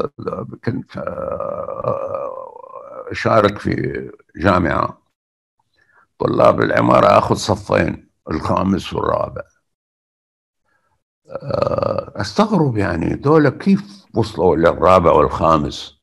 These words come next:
مستحيل. فسألت الأستاذة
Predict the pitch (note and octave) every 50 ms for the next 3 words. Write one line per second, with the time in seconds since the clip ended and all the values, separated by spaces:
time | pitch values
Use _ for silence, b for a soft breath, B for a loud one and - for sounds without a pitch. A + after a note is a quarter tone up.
0 | _ _ - D#2+ D2 - - - D2+ - G2 F2+ D2+ - - - _ _ _ _
1 | _ b b b b b b b b b _ - B2 A#2 - - - - - G#3+
2 | A3+ F3 - - - A#2 A2 G#2 G#2 G2 - E2+ F#2+ G2 - - - - - -
3 | E2+ G1+ G1+ G1+ G1+ G1+ - -